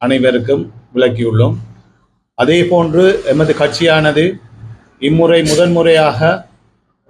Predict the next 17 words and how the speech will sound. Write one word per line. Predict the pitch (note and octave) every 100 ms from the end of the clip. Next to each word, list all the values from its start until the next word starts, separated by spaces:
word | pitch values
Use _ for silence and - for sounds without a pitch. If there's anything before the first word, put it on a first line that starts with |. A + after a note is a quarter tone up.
| _
மட்டக்களப்பில் | C#3+ D3+ D#3+ D3+ D3+ D#3+ F3 F#3+ - B2+
மாநகர | D3+ D#3+ D#3+
சபையை | D3 D3+ D3 D3 D3+
கைப்பற்றுவதற்கான | D3+ D3 D3 C#3 C#3 B2 C3 C3
வியூகம் | B2+ C#3 D3+ D#3+ D#3+
வகுக்கப்பட்டுள்ளது. | B2+ C#3 C3+ B2+ A2+ A#2 A#2+ D3 F#3 - _ _ _ _
அதே | B2 D#3
போன்று | D#3 D#3 E3 F3 F3
கட்டாயமாக | C#3 - D3+ D3+ D3 C3+ D#3 E3 B2+
இம்முறை | C3+ C#3 C#3+ - - _ _ -
நமது | C3 B2+
கட்சி | C#3 C#3+ - F3 G3+ B2
மாநகர | C#3 D3+ C3+
சபையை | - C#3+ D3 D3 D#3 - -
கைப்பற்றுவோம். | C#3 C#3 B2 A#2+ B2+ D#3 - _ _ _ _ -
அதன் | D3+ G3+
அடிப்படையில் | F3 E3+ E3+ D#3+ D#3+ D#3+